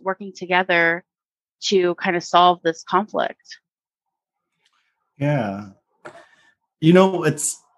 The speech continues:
Speaker 2: one of the reasons why I'm really grateful for the Black community is because they've done a lot of work already in terms of creating a language for us to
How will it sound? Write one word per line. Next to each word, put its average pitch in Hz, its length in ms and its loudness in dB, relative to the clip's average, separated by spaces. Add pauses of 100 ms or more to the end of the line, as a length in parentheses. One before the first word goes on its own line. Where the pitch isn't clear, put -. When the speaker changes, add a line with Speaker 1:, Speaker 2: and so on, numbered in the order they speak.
(300)
Speaker 2:
one 151 340 2
of 185 60 4
the 165 40 4
reasons 143 280 2
why 117 240 -2
I'm 113 200 -2
really 117 200 -4
grateful 101 320 -4
for - 120 -10
the 92 80 -10
Black 85 200 -8
community 135 500 -2
is 101 120 -8
because 87 760 -4 (540)
they've 127 220 0
done 151 160 6
a 117 80 0
lot 107 180 0
of 95 120 -4
work 90 260 -4
already 139 320 -4 (140)
in 104 100 -4
terms 113 240 -4
of 107 80 -6
creating 107 260 -2
a 90 40 -4
language 87 340 -4
for 87 160 -8
us - 180 -8
to 92 400 -8